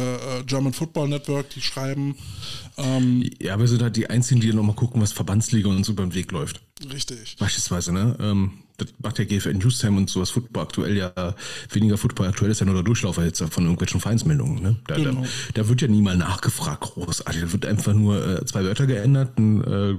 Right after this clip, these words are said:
Speaker 2: dann kommt ein anderer Fritz Welle darunter als Verfasser und das war's.
Speaker 1: Genau. Und wenn, wenn halt ein, äh, äh, Bremerhavener Team mitten in der Halbzeit abhaut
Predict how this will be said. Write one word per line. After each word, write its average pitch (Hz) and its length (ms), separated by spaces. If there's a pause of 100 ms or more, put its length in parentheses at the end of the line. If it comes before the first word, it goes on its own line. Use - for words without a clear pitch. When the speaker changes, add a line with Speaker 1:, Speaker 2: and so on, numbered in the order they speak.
(260)
Speaker 2:
dann 85 100
kommt 101 160
ein - 40
anderer 101 180
Fritz 107 200
Welle 127 220
darunter 143 480
als 123 160
Verfasser 135 340
und 117 60
das 110 160
war's. 85 320 (160)
Speaker 1:
Genau. 135 260 (280)
Und 139 240
wenn, 156 260
wenn 143 320
halt 170 220
ein, 170 240
äh, 143 300
äh, 139 560
Bremerhavener 151 880
Team 185 420
mitten 160 320
in 160 80
der 139 120
Halbzeit 147 440
abhaut - 560